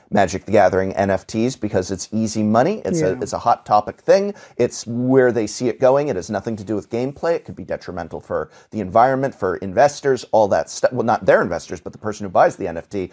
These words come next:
Speaker 1: doesn't
Speaker 2: Mm-hmm.
Speaker 1: realize they've bought into a scam because
Speaker 2: Yeah,
Speaker 1: they
Speaker 2: their
Speaker 1: think,
Speaker 2: investors
Speaker 1: they,
Speaker 2: are probably
Speaker 1: they
Speaker 2: the
Speaker 1: think,
Speaker 2: money
Speaker 1: they
Speaker 2: is
Speaker 1: think
Speaker 2: the,
Speaker 1: apes
Speaker 2: yeah.
Speaker 1: strong. But
Speaker 2: Yes.
Speaker 1: Yes.
Speaker 2: <laughs>
Speaker 1: Right.
Speaker 2: But the, um, something I do wanna quickly touch on with this topic is, uh, 'cause I,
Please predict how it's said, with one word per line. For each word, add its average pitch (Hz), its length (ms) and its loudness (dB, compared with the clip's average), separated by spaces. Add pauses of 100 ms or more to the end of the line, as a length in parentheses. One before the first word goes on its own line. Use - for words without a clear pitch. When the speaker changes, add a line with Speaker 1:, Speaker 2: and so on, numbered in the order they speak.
(140)
Speaker 1:
doesn't 87 220 -4
Speaker 2:
Mm-hmm. - 60 -4
Speaker 1:
realize 95 280 2
they've 92 240 -6
bought 92 220 0
into 85 220 -10
a 76 40 -10
scam 82 400 -10 (240)
because 185 160 -8
Speaker 2:
Yeah, 165 60 -6
Speaker 1:
they 151 60 -6
Speaker 2:
their 233 100 4
Speaker 1:
think, 240 60 4
Speaker 2:
investors 202 340 2
Speaker 1:
they, 180 60 -2
Speaker 2:
are - 20 -4
probably 180 180 2
Speaker 1:
they 170 60 0
Speaker 2:
the 160 60 0
Speaker 1:
think, 170 40 -2
Speaker 2:
money 220 200 2
Speaker 1:
they 175 40 0
Speaker 2:
is 170 80 -2
Speaker 1:
think 165 80 -4 (320)
Speaker 2:
the, 196 60 -12
Speaker 1:
apes 185 80 -8
Speaker 2:
yeah. 196 240 -8
Speaker 1:
strong. 101 1000 -10 (960)
But 117 320 2 (680)
Speaker 2:
Yes. 202 300 -2 (100)
Speaker 1:
Yes. 120 360 2 (200)
Speaker 2:
<laughs> 262 200 -4 (220)
Speaker 1:
Right. 98 340 0 (300)
Speaker 2:
But 285 120 -2
the, 294 100 2
um, 269 180 4 (140)
something 330 240 -4
I 247 40 2
do 226 140 2
wanna 165 340 -2 (240)
quickly 202 420 -4
touch - 260 -14
on 151 100 -14
with 165 120 -8
this 156 100 -10
topic 165 320 -8
is, 170 160 -4
uh, 170 160 2
'cause 165 160 -8
I, 185 180 -10